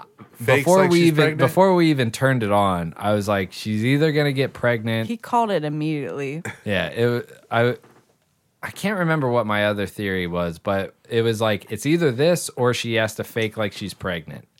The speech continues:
Speaker 2: And it was like, "Oh, she has to fake like she's pregnant." <laughs>
Speaker 3: So she's at her job. She's got a, s-, like, a shitty boss, and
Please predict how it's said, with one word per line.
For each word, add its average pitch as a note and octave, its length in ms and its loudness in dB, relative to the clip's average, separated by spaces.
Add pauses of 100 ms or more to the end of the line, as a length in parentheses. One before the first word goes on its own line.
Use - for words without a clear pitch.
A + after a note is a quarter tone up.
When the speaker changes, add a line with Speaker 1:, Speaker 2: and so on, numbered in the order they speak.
(120)
Speaker 2:
And G2 260 -6
it F#2+ 140 -6
was F2+ 140 -8
like, F#2 340 -8
"Oh, F#2 240 0 (160)
she A#2+ 140 -6
has A2 120 0
to - 80 -10
fake A#2+ 300 -4
like A2 140 -4
she's G#2+ 160 -10
pregnant." - 460 -12
<laughs> - 60 -16 (260)
Speaker 3:
So G3 360 -4
she's F3+ 580 -6 (840)
at F#3+ 140 -4
her A3 120 -2
job. E3+ 380 2
She's E3 200 -10
got D#3+ 180 -6
a, - 20 -10
s-, - 260 -10 (300)
like, C#3+ 160 -8
a E3 40 -8
shitty F#3 380 -4
boss, C#3+ 600 0
and C#3 360 -6